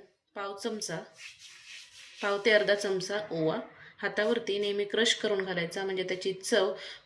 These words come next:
किंवा स्वाद खूप छान उतरतो. त्याच्यानंतर इथे दहा ते बारा लसूणच्या पाकळ्या मी अशा बारीक खिसून घेतलेल्या आहेत. तर हा खिसलेला लसूण घालूयात. त्याच्यानंतर अर्धा इंच आलं खिसून घेतलेलं आहे, हे आलं घालूयात.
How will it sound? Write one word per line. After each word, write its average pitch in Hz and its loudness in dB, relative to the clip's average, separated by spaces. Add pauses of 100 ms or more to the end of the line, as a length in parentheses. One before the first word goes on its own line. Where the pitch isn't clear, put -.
(200)
किंवा 196 2
स्वाद 190 0 (100)
खूप - -4
छान 233 4
उतरतो. 190 -4 (380)
त्याच्यानंतर 202 0
इथे 220 0 (140)
दहा 208 0 (100)
ते 233 10
बारा 208 6
लसूणच्या 214 2
पाकळ्या 180 0
मी 208 2 (340)
अशा 208 4
बारीक 202 4 (100)
खिसून 254 4
घेतलेल्या 185 2
आहेत. 214 -2 (1120)
तर 202 -4
हा 208 0 (100)
खिसलेला 220 4
लसूण 220 2
घालूयात. 170 0 (420)
त्याच्यानंतर 220 0
अर्धा 202 0
इंच 214 -2
आलं 202 -4
खिसून 240 -2
घेतलेलं 190 -2
आहे, 175 -4 (240)
हे - -6
आलं 190 0
घालूयात. 180 -4